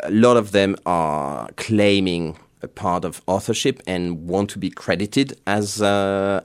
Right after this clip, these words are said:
artists, which, uh, you know, sounds insane in the States because chorists have always been credited, or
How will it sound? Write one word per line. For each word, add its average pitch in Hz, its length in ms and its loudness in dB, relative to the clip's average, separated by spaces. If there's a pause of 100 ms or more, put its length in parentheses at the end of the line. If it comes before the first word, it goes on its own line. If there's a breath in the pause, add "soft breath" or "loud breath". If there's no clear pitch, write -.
artists, 107 640 0 (800)
which, - 360 2
uh, 95 180 4
you 98 120 0
know, 85 120 2
sounds 90 340 -2
insane 113 600 4
in 98 160 0
the 90 100 2
States - 440 0
because 87 380 -2
chorists 90 400 -2
have 95 220 -2
always 101 400 4
been 92 220 0
credited, 107 560 -6
or 80 240 0